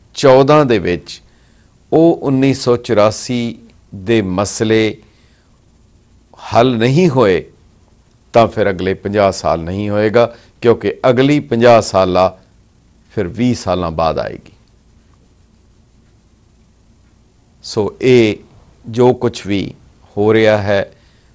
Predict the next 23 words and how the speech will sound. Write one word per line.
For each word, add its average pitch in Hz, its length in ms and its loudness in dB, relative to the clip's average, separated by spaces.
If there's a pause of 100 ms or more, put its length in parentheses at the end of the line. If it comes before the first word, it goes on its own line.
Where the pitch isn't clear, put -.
(200)
ਸਾਡੀ 92 420 -2
ਕੋਸ਼ਿਸ਼ 117 520 -6
ਹੈ 90 160 -8 (180)
ਤੁਹਾਡੇ 104 440 -4
ਤੱਕ - 360 -4 (340)
ਸਹੀ 117 340 -4
ਤੱਥਾਂ 104 420 -6
ਦੇ 90 100 -6
ਉੱਤੇ 92 280 -6
ਆਧਾਰਿਤ 87 380 -4
ਕਰਕੇ, 101 360 -6
ਵਿਸ਼ਲੇਸ਼ਣ 90 640 -10
ਕਰਕੇ 92 320 -8
ਤੁਹਾਡੇ 95 280 -6
ਤੱਕ 98 160 -10
ਪਹੁੰਚਾਈਏ 113 460 -4 (400)
ਔਰ 127 200 6
ਉਸ - 300 -4
ਦੇ 147 160 0
ਵਿੱਚ - 320 -10 (340)
ਤੁਹਾਡੇ 110 640 0 (100)
ਵਿਚਾਰ 98 480 -2
ਜ਼ਰੂਰ 95 480 -8